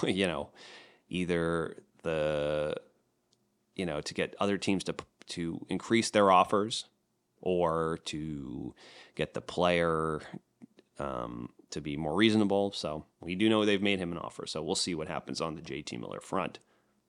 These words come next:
As I had mentioned off the top of the podcast, this, it is draft day. And, you know, uh, strangely enough, for the first time in the last few years, the Rangers do not have many picks.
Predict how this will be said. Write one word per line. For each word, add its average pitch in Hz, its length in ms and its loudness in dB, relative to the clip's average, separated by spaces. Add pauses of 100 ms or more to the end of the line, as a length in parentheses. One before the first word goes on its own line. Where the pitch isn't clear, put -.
(420)
As 98 220 2
I 107 40 10
had 101 100 8
mentioned 101 380 6
off 95 160 6
the 90 80 -4
top 95 300 6
of 85 60 -6
the 90 60 -6
podcast, 90 600 0
this, - 380 2 (100)
it 98 180 4
is 104 180 8
draft 87 400 4
day. 78 360 2 (680)
And, 104 400 4 (520)
you 120 100 6
know, 101 360 2 (500)
uh, 95 500 6 (300)
strangely 123 480 6
enough, 127 220 8
for 101 120 2
the 90 140 0
first 104 320 2
time 104 240 6
in 92 40 4
the 90 60 4
last 92 320 2
few 95 160 0
years, 101 460 2
the 87 100 0
Rangers 107 520 2
do 87 120 -6
not 87 340 -2
have 98 840 2 (880)
many 104 240 4
picks. - 640 -2